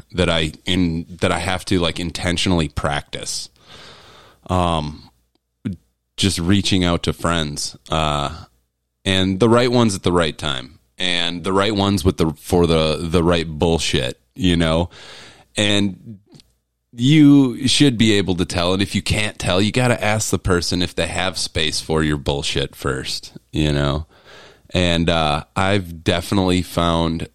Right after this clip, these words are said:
that if I've been in a funk, maybe just the right person walks in at the right time. And if you just start telling them about how you actually feel, like,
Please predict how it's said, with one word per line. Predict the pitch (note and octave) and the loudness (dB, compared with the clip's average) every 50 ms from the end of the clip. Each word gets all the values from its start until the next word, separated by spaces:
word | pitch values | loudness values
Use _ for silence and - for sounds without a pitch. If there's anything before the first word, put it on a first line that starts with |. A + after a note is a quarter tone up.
| _ - | _ -14
that | F2 D#2+ E2+ E2+ E2 D#2+ D2+ D2+ D2+ - - - - - _ _ _ _ _ _ _ _ _ _ _ | -8 -2 0 0 0 2 0 -2 -4 -6 -10 -12 -12 -16 _ _ _ _ _ _ _ _ _ _ _
if | F#2 E2+ - F2+ | -6 -6 -2 -2
I've | F2 F#2+ F2+ - | 0 0 0 0
been | G2+ G2 G2 | 0 2 2
in | G2 F#2+ F#2 | 2 2 0
a | E2+ | -2
funk, | - - G2+ G2 G#2 A2+ - - - - _ _ _ _ | -2 -2 0 0 0 -2 -2 -6 -12 -16 _ _ _ _
maybe | G2 F#2+ F#2 F2 F#2 F#2+ G2+ G#2 F#2+ | -4 -2 0 2 4 4 4 2 2
just | E2+ G#2+ G#2 F#2 - - | 2 0 0 -2 -2 -2
the | - E2+ D#2 | -2 -2 0
right | D2+ D#2+ F2 F2+ G#2 G2+ - - | 2 2 2 4 4 2 2 2
person | - A2 G2+ G2 - - - E2+ E2 D#2+ | 2 2 2 2 0 0 -2 -2 -2 -2
walks | D2 E2 E2 E2 - - - | -2 -2 -2 -2 -4 -6 -8
in | F2+ E2 E2+ | -8 -6 -6
at | E2 - | -6 -4
the | - D2+ | -4 -4
right | D2+ D#2 D#2+ F2 F2+ - - | -2 0 0 0 0 -2 -4
time. | F2 E2 D#2+ E2+ F2+ F2+ G#2 G#2 - _ - - - - - - - _ _ _ _ _ _ _ | -4 -2 0 0 0 0 -2 -4 -6 _ -20 -20 -20 -20 -20 -20 -20 _ _ _ _ _ _ _
And | E2+ F2 F2+ F2+ | -2 0 2 2
if | F2+ F2+ - G#2 | 0 0 2 2
you | G#2 | 2
just | G2+ - A#2+ A#2+ - - | 4 4 2 0 0 -2
start | - - G2 G2 G2+ G2+ G2 - _ _ _ _ _ _ _ _ - | -2 0 2 4 4 2 2 -2 _ _ _ _ _ _ _ _ -8
telling | - F2 F2 F#2 G2 G#2 | -4 -2 0 2 2 4
them | G#2 G2+ | 4 4
about | F#2 F2 F#2 F2+ F#2 - - | 4 2 2 2 0 0 -2
how | D#2+ F2 F2 F2+ | -2 -2 0 2
you | G2+ G2 F#2 E2 D#2 | 2 2 2 2 2
actually | D#2 E2 E2 - - - F#2 F2 E2 | 0 -2 -2 -4 -2 0 0 0 0
feel, | - - - - D2+ D2+ E2 F#2 G2 G2+ F2+ | -2 -4 -2 0 2 2 2 2 2 2 0
like, | D#2+ D2+ C#2+ C#2+ - - - - | 0 -2 -2 -4 -8 -12 -14 -16